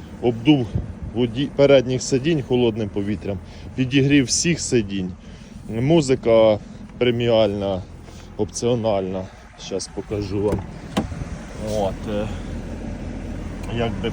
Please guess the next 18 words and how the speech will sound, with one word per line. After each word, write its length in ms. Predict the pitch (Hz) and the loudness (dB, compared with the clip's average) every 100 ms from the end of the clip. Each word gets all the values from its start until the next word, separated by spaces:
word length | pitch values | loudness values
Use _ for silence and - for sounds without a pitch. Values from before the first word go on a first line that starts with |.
| - | 2
пам'ять, 500 | 151 135 120 101 123 | 2 4 0 -2 -2
е, 460 | 113 110 107 107 - | 0 2 4 2 0
куча 440 | 143 135 - 135 120 | -2 -2 2 4 6
асистентів. 840 | 120 - 131 - 151 143 131 113 - - - - - | 6 2 -2 2 2 2 0 -2 -4 -10 -12 -12 -4
Ну, 140 | 135 - | -4 0
то 120 | 113 | 2
есть 260 | 107 95 - | 2 0 4
досить, 560 | 135 139 - 123 - - - - - | 6 6 4 0 0 -10 -12 -12 -6
досить, 380 | 123 131 - 117 | 0 0 0 -2
досить 400 | 123 117 - 107 - - - - - - | 0 0 -2 -8 -10 -18 -18 -20 -16 -10
жирний 420 | 101 131 117 120 | 0 2 2 2
автомобіль. 600 | 107 - 113 110 98 90 80 - - - - 92 | 0 0 -2 0 -2 -4 -6 -12 -16 -10 -4 2
Я 160 | 101 104 - - - - - - - - - - | 2 2 -4 -2 2 2 2 0 -2 -10 -12 -6
вважаю 440 | 98 98 110 101 98 | -2 0 2 2 2
так, 140 | - 87 - - | -2 -6 -8 -2
для 140 | 107 | 0
своїх 400 | 110 120 120 110 | 2 2 2 2
років. 320 | 110 104 101 | -2 -2 -4